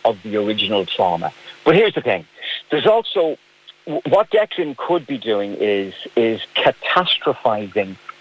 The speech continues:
a future in his mind that hasn't happened yet, okay? And we all do it. You know, "Oh, I'm dreading this call," or "I'm, I'm, I'm,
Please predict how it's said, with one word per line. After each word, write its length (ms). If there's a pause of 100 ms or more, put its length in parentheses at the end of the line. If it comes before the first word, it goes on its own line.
(140)
a 100 (200)
future 480 (300)
in 180
his 240
mind 480 (400)
that 140
hasn't 340
happened 400
yet, 200 (600)
okay? 380 (360)
And 280
we 200
all 260
do 220
it. 80 (400)
You 80
know, 280
"Oh, 120
I'm 140
dreading 400
this 160
call," 400
or 100
"I'm, 180
I'm, 280
I'm, 220